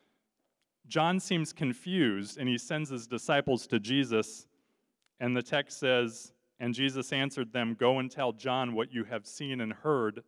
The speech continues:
The blind receive their sight, the lame walk, the lepers are cleansed, the deaf hear, the dead are raised, the poor have good news brought to them.'" Jesus is quoting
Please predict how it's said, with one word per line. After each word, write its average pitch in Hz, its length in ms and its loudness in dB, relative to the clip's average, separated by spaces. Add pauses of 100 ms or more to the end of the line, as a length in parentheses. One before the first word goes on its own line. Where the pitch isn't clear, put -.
The 104 120 -6
blind 123 460 -2
receive 123 440 -8
their 104 180 -2
sight, 139 420 -4 (480)
the 113 120 -2
lame 123 360 0
walk, 117 460 0 (260)
the 110 80 -6
lepers 120 420 0
are 110 120 -2
cleansed, 139 640 -6 (280)
the 117 80 -16
deaf 113 340 0
hear, 143 440 0 (640)
the 107 80 -14
dead 113 240 0
are 113 160 4
raised, 110 520 -2 (180)
the 107 80 -16
poor 113 300 -2
have 104 260 -4
good 104 200 -4
news 104 240 -4
brought 104 300 -4
to 113 100 -20
them.'" 92 300 -16 (1800)
Jesus 113 440 -10
is 107 140 -8
quoting 117 560 0